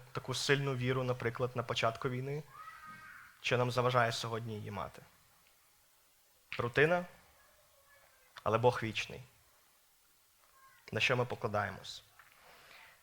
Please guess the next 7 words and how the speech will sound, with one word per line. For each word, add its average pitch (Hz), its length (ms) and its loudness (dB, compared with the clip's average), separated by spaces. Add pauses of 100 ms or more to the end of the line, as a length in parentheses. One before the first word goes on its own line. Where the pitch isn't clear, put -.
(280)
І 151 60 -8
другий 151 280 4
висновок, 165 640 4 (280)
а, 117 280 4 (800)
з - 120 -8
цих - 280 0
епізодів 143 520 2